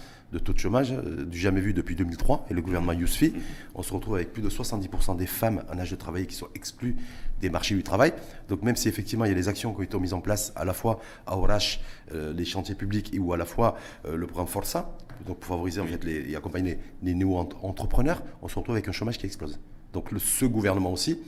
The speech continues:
Speaker 1: il est, il est, euh, il est aussi tributaire, ou en tout cas responsable politiquement, d'un niveau de chômage qui explose. Il distribue l'argent public et
Speaker 2: Moi,
Speaker 1: en même temps il a un niveau de chômage
Speaker 2: moi,
Speaker 1: qui explose.
Speaker 2: moi, moi, je crois que finalement les chiffres,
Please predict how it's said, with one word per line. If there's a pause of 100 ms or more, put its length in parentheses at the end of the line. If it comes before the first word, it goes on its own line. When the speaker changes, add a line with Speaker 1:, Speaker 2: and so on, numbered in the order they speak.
(240)
Speaker 1:
il
est,
il
est,
euh,
il
est
aussi (180)
tributaire, (300)
ou
en
tout
cas
responsable (280)
politiquement, (400)
d'un (100)
niveau
de
chômage
qui
explose. (320)
Il
distribue
l'argent
public
et
Speaker 2:
Moi,
Speaker 1:
en
même
temps
il
a
un
niveau
de
chômage
Speaker 2:
moi,
Speaker 1:
qui
explose.
Speaker 2:
moi,
moi,
je
crois
que
finalement
les
chiffres,